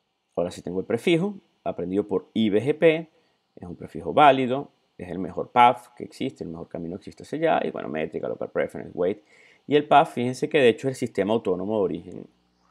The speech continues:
como sistema autónomo de origen aparece el sesenta y cinco mil cinco, que es la parte superior. Hasta ahí está todo muy bien, ¿no? Esto es básicamente, con este comando, lo que dijimos es,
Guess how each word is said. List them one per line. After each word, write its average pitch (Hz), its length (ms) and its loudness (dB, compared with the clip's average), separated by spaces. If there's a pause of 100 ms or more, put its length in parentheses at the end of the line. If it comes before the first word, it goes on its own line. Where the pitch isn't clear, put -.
(180)
como 95 140 -6
sistema 90 240 -6
autónomo 113 300 -2
de 135 80 -2
origen 160 140 -4
aparece - 380 -6
el 113 60 -12
sesenta 107 320 -10
y 92 40 -12
cinco 87 260 -12
mil 87 180 -10
cinco, 175 460 -8 (360)
que - 100 -2
es 139 40 4
la 131 120 0
parte 90 260 0
superior. 71 460 -6 (1500)
Hasta 87 200 0
ahí 95 40 0
está 101 220 0
todo 107 420 4
muy 117 400 2
bien, 73 260 -4
¿no? 143 200 -4 (340)
Esto 117 280 6
es 165 60 10
básicamente, 185 680 2
con 107 220 -4
este - 180 -8
comando, 202 400 0
lo 180 100 -2
que 98 100 -2
dijimos 113 300 -2
es, 170 200 2